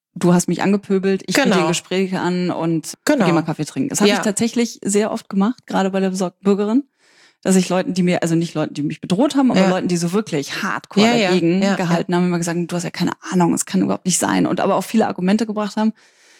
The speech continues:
Speaker 1: dass ich gesagt habe, „Lass doch mal Kaffee treffen. Hier ist ein Café.“ Dann habe ich mir ein, bestimmte Cafés ausgesucht und habe gesagt, „Lass uns da treffen, ich werde da sein,
Speaker 2: Mhm.
Speaker 1: gerne um, äh, sechzehn Uhr zum
Speaker 2: Mhm.
Speaker 1: Beispiel.“ Und da sind absurde Gespräche entstanden.
Speaker 2: Das
Speaker 1: Also
Speaker 2: glaub
Speaker 1: mit
Speaker 2: ich.
Speaker 1: Menschen,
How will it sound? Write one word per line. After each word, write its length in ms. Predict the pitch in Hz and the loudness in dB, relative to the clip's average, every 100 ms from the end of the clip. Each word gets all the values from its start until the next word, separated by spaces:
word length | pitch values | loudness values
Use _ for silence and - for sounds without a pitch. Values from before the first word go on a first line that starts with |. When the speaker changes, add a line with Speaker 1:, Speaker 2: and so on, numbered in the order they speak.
| _ _ | _ _
Speaker 1:
dass 80 | - | -4
ich 40 | - | 0
gesagt 220 | 196 196 | 2 2
habe, 80 | 190 | 2
„Lass 120 | 196 | 2
doch 140 | 196 | 2
mal 360 | 185 190 190 185 - | 4 4 2 -2 -8
Kaffee 240 | - 175 175 | 0 0 0
treffen. 480 | - 160 - - - | -2 -6 -2 -4 -2
Hier 220 | - 180 | 0 0
ist 160 | 180 | 0
ein 100 | - | -2
Café.“ 400 | 170 160 - 254 311 | -2 -2 2 2 4
Dann 100 | 214 | 2
habe 120 | 180 | 0
ich 100 | 175 | -2
mir 240 | 180 - - | -2 -2 -2
ein, 300 | - - - | -4 -4 -4
bestimmte 320 | 165 175 - | -4 -4 -4
Cafés 320 | 185 214 247 | -2 2 2
ausgesucht 680 | - - 214 214 214 208 - _ - | 0 -4 -2 0 -2 -6 -14 _ 0
und 120 | 185 | 4
habe 100 | 180 | 4
gesagt, 280 | 170 175 170 _ - | 2 0 -2 _ 0
„Lass 180 | 170 | 0
uns 80 | 175 | 0
da 80 | 165 | -2
treffen, 300 | - 254 277 | -2 0 0
ich 160 | 285 - | 0 -6
werde 160 | - | -4
da 60 | 156 | -2
sein, 320 | 170 247 339 - | 0 0 -2 -4
Speaker 2:
Mhm. 40 | 226 | 0
Speaker 1:
gerne 300 | 202 208 220 | 2 2 0
um, 460 | - 196 185 185 180 - | 2 2 2 -2 -8 -8
äh, 220 | - 120 | -4 -4
sechzehn 520 | - 185 - 190 - 185 | -4 -6 -4 -2 -2 -2
Uhr 200 | 247 269 | 0 -2
zum 120 | 233 | 0
Speaker 2:
Mhm. 40 | |
Speaker 1:
Beispiel.“ 440 | 214 208 247 214 208 | 2 2 2 0 -2
Und 320 | - 185 180 | -2 -2 0
da 120 | 180 | -2
sind 360 | 175 185 185 - _ _ _ _ - | 0 0 -2 -6 _ _ _ _ -4
absurde 460 | - - - - | -2 -2 -4 -6
Gespräche 400 | - - - 165 | -8 -6 -4 -4
entstanden. 520 | - - 160 151 156 165 | -4 -4 -2 -2 -2 0
Speaker 2:
Das 200 | 196 196 | 0 2
Speaker 1:
Also 140 | 185 190 | 4 4
Speaker 2:
glaub 100 | 180 | 2
Speaker 1:
mit 80 | |
Speaker 2:
ich. 160 | 160 165 | 0 2
Speaker 1:
Menschen, 420 | 190 190 190 185 | 2 2 0 -2